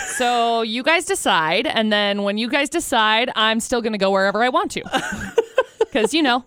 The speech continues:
Speaker 1: I'm a grown-up.
Speaker 2: So,
Speaker 1: Surprise, you can do
Speaker 2: how,
Speaker 1: that.
Speaker 2: how about, how about, since w-, no one, no one needs a backhanded compliment,
Speaker 1: <laughs>
Speaker 2: we can at least put one more slice of bread on that. One more
Speaker 1: Compliment
Speaker 2: compliment slice on
Speaker 1: sandwich
Speaker 2: that.
Speaker 1: it?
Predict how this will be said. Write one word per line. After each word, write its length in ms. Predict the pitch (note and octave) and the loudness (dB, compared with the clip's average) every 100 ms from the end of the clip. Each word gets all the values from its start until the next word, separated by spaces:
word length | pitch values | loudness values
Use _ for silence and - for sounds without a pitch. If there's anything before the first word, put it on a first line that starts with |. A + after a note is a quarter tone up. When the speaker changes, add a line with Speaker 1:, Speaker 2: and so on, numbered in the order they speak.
| _ | _
Speaker 1:
I'm 120 | F#3+ | -6
a 40 | G3+ | -2
grown-up. 440 | D#4+ D4+ A#3 - _ _ _ _ _ _ _ _ - - - _ - | 0 0 -2 -8 _ _ _ _ _ _ _ _ -14 -14 -16 _ -8
Speaker 2:
So, 140 | F#4+ | 0
Speaker 1:
Surprise, 440 | C4+ A4 G4+ F#4 D#4 | 4 6 6 4 0
you 60 | |
can 100 | E4+ | 0
do 120 | D4+ G4+ | 2 4
Speaker 2:
how, 60 | |
Speaker 1:
that. 280 | D4 G#3 E3+ | 4 2 0
Speaker 2:
how 280 | A3 G3+ A3+ | 0 0 2
about, 400 | G#3 F#3 D#3+ D3+ | 2 2 0 -2
how 180 | - F3+ | -4 -4
about, 420 | F3 E3+ D3 - | 0 0 -2 -6
since 320 | - D3+ - - - | -10 -10 -10 -20 -16
w-, 180 | D3 D#3+ | -12 -2
no 220 | F3 F3 | 0 2
one, 340 | D3+ B2 A#2+ - | 0 -6 -8 -6
no 260 | F#3+ A3+ | 0 0
one 220 | G3+ E3 C#3+ | 2 0 -2
needs 200 | B2+ B2+ | -6 -4
a 60 | |
backhanded 580 | B2 A#2+ - B2 A2 G2+ | -4 -4 -4 -4 -4 -8
compliment, 520 | - G#2+ - G#2 G#2 A2 - - - | -12 -12 -8 -8 -8 -12 -18 -20 -20
Speaker 1:
<laughs> 320 | _ _ _ | _ _ _
Speaker 2:
we 160 | F#3 A#3+ | -4 -2
can 160 | A#3+ | -2
at 180 | A3+ F#3+ | -2 -4
least 240 | A#3 A#3 - | -4 -4 -2
put 180 | G#3+ | -2
one 180 | E3 F#3 | 2 0
more 140 | F3+ E3 | 2 0
slice 400 | - E3+ D#3 D#3 | 0 -2 0 -4
of 80 | |
bread 220 | B2 D3 C3 | 0 0 0
on 120 | A#2+ | -2
that. 280 | A#2+ G#2+ - | -4 -6 -4
One 200 | D#3+ G3+ | -4 -2
more 120 | F#3 | 2
Speaker 1:
Compliment 300 | B3 G3 B3 | 2 4 2
Speaker 2:
compliment 260 | A#3 F3 C4+ | 2 0 0
slice 140 | B3 | 2
on 160 | B3 B3 | 4 4
Speaker 1:
sandwich 160 | B3+ | 2
Speaker 2:
that. 280 | D4+ D4 | 2 2
Speaker 1:
it? 60 | - | -2